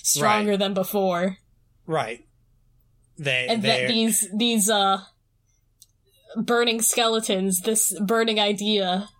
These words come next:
Speaker 1: hotter than the sun, is basically just, it's less of somebody trying to create, like, a heaven on earth for the burning skeletons themselves, but they are, like, devoted gardeners.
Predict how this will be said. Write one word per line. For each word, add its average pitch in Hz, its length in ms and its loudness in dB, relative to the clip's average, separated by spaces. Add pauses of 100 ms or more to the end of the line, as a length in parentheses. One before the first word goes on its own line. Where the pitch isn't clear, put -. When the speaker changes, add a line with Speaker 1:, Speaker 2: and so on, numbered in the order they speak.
Speaker 1:
hotter 220 340 0
than 208 160 -2
the 214 120 0
sun, 196 400 -2 (480)
is 240 200 0
basically 233 500 -2
just, 220 420 0 (1300)
it's 262 200 -2
less 277 280 0
of 285 100 -2
somebody 247 340 -2
trying 220 260 0
to 214 160 -2
create, 196 560 0 (140)
like, 196 180 0
a 185 60 -2
heaven 190 280 -2
on 185 140 2
earth 190 200 0
for 202 280 0
the 190 140 -4
burning 190 280 0
skeletons 185 480 -2
themselves, 190 720 -2 (280)
but 240 200 0
they 226 160 2
are, 220 140 -2
like, 208 360 0 (100)
devoted 202 520 0
gardeners. 185 800 -2